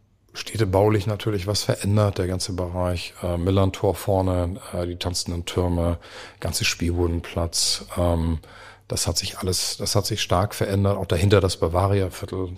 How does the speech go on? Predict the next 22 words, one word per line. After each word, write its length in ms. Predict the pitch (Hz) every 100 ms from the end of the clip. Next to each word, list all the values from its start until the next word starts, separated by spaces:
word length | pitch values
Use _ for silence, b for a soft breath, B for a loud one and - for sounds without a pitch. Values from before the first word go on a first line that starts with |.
| -
kennen 140 | 90
das 160 | 85 -
eben 120 | 92
auch 120 | 90
noch 80 | 87
mit 120 | 82
der 80 | 87
Brauerei. 680 | 80 85 87 80 85 82 85
Und 180 | - 82
es 140 | -
haben, 160 | 95 92
manche 260 | 117 147 123
Dinge 160 | 107
haben 80 | 95
sich 160 | 90 -
positiv 540 | - 113 101 - 98
geändert, 500 | - 95 92 90 90 -
manche 180 | 92 85
haben 100 | 85
sich 160 | 85 95
negativ 480 | 98 90 - 90
geändert. 440 | - 92 92 87